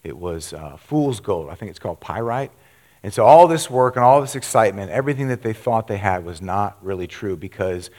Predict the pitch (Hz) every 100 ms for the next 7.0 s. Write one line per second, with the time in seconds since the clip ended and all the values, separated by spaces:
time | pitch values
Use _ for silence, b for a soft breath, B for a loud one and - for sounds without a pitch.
0 | B 101 101 113 123 170 208 208 131 113
1 | 104 110 101 98 101 - B B 107 101
2 | 71 98 101 - 87 78 80 87 b b
3 | b b - 87 95 92 - 90 90 87
4 | 87 - - 82 82 - 85 80 78 -
5 | 82 82 80 147 139 98 117 123 104 101
6 | 98 87 85 92 90 92 87 73 73